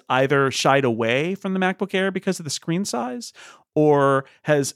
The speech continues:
maybe spent too much money. Maybe they got an Intel MacBook Pro, and one of the reasons they do is just because they wanted a bigger screen.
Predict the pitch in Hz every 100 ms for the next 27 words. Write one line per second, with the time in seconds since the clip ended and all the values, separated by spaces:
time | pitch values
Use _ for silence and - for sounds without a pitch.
0 | - 151 170 185 - 180 - 170 185 180
1 | - 156 170 175 156 160 180 160 139 147
2 | 139 156 151 147 143 - 131 - 131 131
3 | 143 117 123 139 131 127 127 127 113 107
4 | 120 127 107 - 110 - - 123 120 120
5 | 110 104 104 110 107 104 104 104 - 117
6 | 127 139